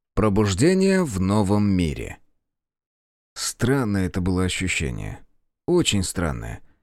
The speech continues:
Как будто бы по голове ему дали каким-то тяжелым предметом. Бейсбольной битой, например. Или клюшкой для гольфа. Бутылкой от шампанского. Это даже вероятнее всего.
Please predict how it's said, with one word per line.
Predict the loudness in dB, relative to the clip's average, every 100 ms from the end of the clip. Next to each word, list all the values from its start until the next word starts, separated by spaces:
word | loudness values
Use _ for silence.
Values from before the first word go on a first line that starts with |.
| _ _ _
Как | -2 0
будто | 2 0 0
бы | 0 0 0 0
по | 0
голове | 0 0 2 0
ему | 0 -2
дали | -2 -2 -2 -6
каким-то | -8 -6 -2 -2 0
тяжелым | -2 -2 0 0 0 0
предметом. | -2 -4 -6 -8 -12 -16 -20 -6
Бейсбольной | 2 2 2 4 4 4
битой, | 4 2 2 -2
например. | 0 -2 0 0 -2 -6 -12 _ _
Или | 0 2 2 0 -2
клюшкой | 2 4 4 2 -2 -2 -4
для | 0 0 2
гольфа. | 2 0 -4 -10 -14 _ _ -2
Бутылкой | 0 2 2 2
от | 2
шампанского. | 2 2 2 0 -4 -8 -10 -14 -14 -6
Это | 0 2 2 0
даже | 0 0 0 0
вероятнее | 0 0 -2 -4 -6
всего. | -6 -6 -6